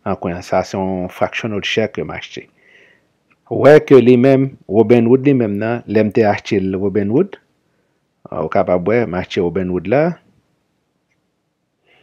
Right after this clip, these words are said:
enni m achte wobennwoud makèt bay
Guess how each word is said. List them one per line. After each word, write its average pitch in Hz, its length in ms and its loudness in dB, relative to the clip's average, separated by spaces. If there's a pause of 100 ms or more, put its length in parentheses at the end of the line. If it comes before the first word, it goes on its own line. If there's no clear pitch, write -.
(240)
enni 101 300 -2 (1040)
m 95 80 -4
achte 98 240 -2
wobennwoud 101 560 -4 (340)
makèt 95 380 -4
bay 151 320 2